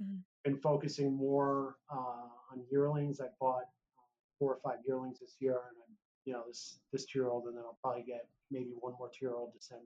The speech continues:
Speaker 2: to, uh, Tom Albatrani, and that'll be it. Um, but yeah, you know, really, so what I'm trying to do the last couple of years, um, kind of ironic to say this 'cause I'm,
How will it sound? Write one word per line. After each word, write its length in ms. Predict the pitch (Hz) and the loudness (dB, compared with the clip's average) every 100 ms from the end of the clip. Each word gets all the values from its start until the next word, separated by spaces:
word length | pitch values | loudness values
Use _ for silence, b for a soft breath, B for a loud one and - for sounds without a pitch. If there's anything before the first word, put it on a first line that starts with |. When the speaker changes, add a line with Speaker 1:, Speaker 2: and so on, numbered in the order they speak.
| 120 | -20
Speaker 2:
to, 60 | |
uh, 1300 | 127 123 120 120 - _ _ _ _ _ _ _ 135 | -20 -16 -14 -16 -20 _ _ _ _ _ _ _ -2
Tom 120 | 135 | 0
Albatrani, 640 | 123 127 120 135 131 139 127 | 0 -2 -2 0 2 2 0
and 100 | 123 | -2
that'll 220 | 123 113 | -4 -4
be 200 | 120 123 | -2 0
it. 200 | 147 147 _ _ - | 0 -2 _ _ -10
Um, 420 | 123 120 120 120 - - | -10 -10 -12 -16 -18 -4
but 240 | 135 127 - _ | -2 -2 -6 _
yeah, 240 | 147 175 151 | 2 4 6
you 60 | |
know, 80 | 139 135 | 6 6
really, 500 | 147 170 165 156 139 143 165 | 6 6 6 4 2 -6 -6
so 140 | - | 0
what 120 | 156 | 4
I'm 160 | 160 180 | 4 4
trying 180 | 170 160 | 4 4
to 80 | 147 | 4
do 120 | 151 | 4
the 120 | 147 | 6
last 280 | 143 143 - | 6 6 2
couple 200 | 147 147 | 0 4
of 40 | 135 | 4
years, 560 | 135 135 131 - - _ - | 4 4 2 -4 -14 _ -2
um, 400 | 135 127 123 123 - _ - - _ _ _ | 2 2 0 -6 -12 _ -20 -20 _ _ _
kind 120 | 160 | 2
of 80 | 147 | 4
ironic 380 | 139 151 147 143 | 6 6 6 4
to 60 | |
say 220 | 131 156 143 | 2 4 6
this 200 | 127 - | 4 2
'cause 160 | 135 | -2
I'm, 160 | 123 | -2